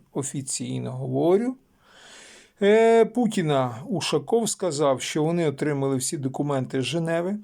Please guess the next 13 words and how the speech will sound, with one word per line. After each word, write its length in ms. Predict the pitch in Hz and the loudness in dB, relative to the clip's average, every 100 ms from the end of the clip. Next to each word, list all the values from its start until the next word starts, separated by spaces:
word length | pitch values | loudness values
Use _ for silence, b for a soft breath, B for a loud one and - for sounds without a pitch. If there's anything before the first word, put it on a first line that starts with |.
| - _ _ - | -12 _ _ -8
американський 800 | 160 160 160 - 147 135 - 135 | -2 0 0 0 -2 -4 -6 -4
план 380 | 147 151 139 | 0 0 0
їм 120 | 131 127 | -2 -4
подобається, 720 | 139 131 165 180 202 202 165 | -4 -2 0 2 0 0 -2
і 100 | 139 | -2
вони 220 | 139 147 | -2 -4
готові 580 | 131 131 - 190 208 214 B B B - | -4 -4 0 2 2 -2 B B B -10
сідати 640 | - 156 131 156 170 160 | -6 -4 0 2 2 -2
за 140 | 131 | -2
стіл 300 | 131 - 147 | -4 -4 -4
перемовин 680 | 135 135 135 139 180 196 170 247 | -4 -4 -2 0 0 0 -4 -2
і 140 | 165 | 0
обговорювати. 800 | 175 147 147 131 117 107 127 | 0 0 -2 -2 -4 -6 -12